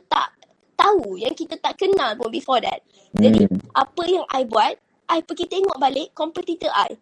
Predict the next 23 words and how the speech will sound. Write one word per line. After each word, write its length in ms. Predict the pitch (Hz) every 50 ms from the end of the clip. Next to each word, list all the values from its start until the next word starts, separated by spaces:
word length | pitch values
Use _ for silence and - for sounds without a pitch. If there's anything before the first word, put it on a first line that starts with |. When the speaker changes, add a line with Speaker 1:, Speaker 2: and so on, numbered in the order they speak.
| _ _ _ _
Speaker 1:
Siapa 320 | - - 392 403 - 415
waktu 320 | 311 - - - - 269 -
tu? 220 | - - - - -
So, 140 | - - -
I 140 | - 294 285
tengok 240 | 285 330 339 359 262
ada 160 | 233 220 208
C 160 | - - -
J 160 | - - 208
Wow, 420 | - - 294 - - - - 311 - _ _ _ _ _ -
ada 560 | - 214 220 214 220 220 220 214 208 - -
Go 160 | 208 254 285
Shop. 480 | 311 - 370 349 302 302 269 254 - _ _ _ _ _ -
Speaker 2:
Hmm. 220 | - 95 95 - 185 175 92 -
Speaker 1:
I 140 | - - 269
tengok 240 | - 320 339 -
macam 180 | 269 294 - 339
mana 140 | 339 403 466
diorang 300 | 415 302 254 269 247 254
buat. 240 | 208 196 190 175 - _ _ -
Oh, 100 | - -
Speaker 2:
Hmm. 80 | 277 247
Speaker 1:
rupanya, 380 | 233 233 220 208 202 - 381